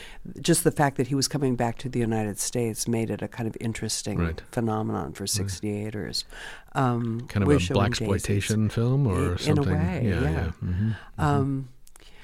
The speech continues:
Speaker 1: so a wide range
Speaker 2: Yeah.
Speaker 1: of films,
Speaker 2: Yeah.
Speaker 1: actually. We're, one of the things that we're showing that's not part of the I U cinema program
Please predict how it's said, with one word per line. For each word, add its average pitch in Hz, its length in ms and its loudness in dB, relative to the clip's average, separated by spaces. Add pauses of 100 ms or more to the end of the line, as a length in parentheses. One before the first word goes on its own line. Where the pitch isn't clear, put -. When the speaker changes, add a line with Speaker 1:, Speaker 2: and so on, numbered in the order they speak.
(280)
Speaker 1:
so 202 360 8
a 175 100 4
wide 165 540 0
range 117 340 -2
Speaker 2:
Yeah. 117 100 2
Speaker 1:
of 131 180 2
films, 110 320 -2
Speaker 2:
Yeah. - 100 0
Speaker 1:
actually. 117 220 2
We're, 165 260 4
one 175 340 -2
of 302 80 0
the 220 120 2
things 143 260 0
that 151 100 0
we're 131 100 -2
showing 120 720 0
that's 143 240 2
not 180 200 4
part 151 260 2
of 135 160 -2
the 123 80 0
I 120 240 0
U 131 320 0
cinema 196 480 4
program 117 580 -2